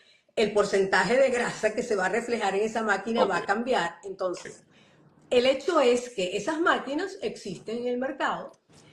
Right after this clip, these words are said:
Speaker 1: Eh, hay que tener cuidado. Yo siempre a las personas que asesoro les digo, "Oye, no la compres antes de que me digas que vas a comprar",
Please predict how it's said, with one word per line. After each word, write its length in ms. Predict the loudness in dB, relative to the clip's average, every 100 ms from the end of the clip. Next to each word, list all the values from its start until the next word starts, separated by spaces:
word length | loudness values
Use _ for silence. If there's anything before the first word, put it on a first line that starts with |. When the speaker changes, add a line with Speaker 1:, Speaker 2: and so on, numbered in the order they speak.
| _ -2
Speaker 1:
Eh, 440 | 2 4 4 0 2
hay 160 | 0
que 120 | 2 2
tener 400 | 4 4 2 -2
cuidado. 460 | 0 2 4 2
Yo 140 | 0 -2
siempre 360 | 0 -2 2
a 40 | 2
las 140 | 2
personas 420 | -2 -6 -6 -6 -6
que 80 |
asesoro 480 | -10 -10 -10 -6 -6
les 180 | -8 -10
digo, 240 | -10 -10
"Oye, 200 | -10 -10
no 120 | -8 -6
la 180 | -8
compres 380 | -2 -4 -2 -8
antes 340 | -8 -12 -10 -8
de 140 | -6
que 120 | -6
me 140 | -8 -8
digas 300 | -6 -8 -8
que 120 | -10
vas 180 | -10 -14
a 80 | -12
comprar", 460 | -12 -4 -4 -4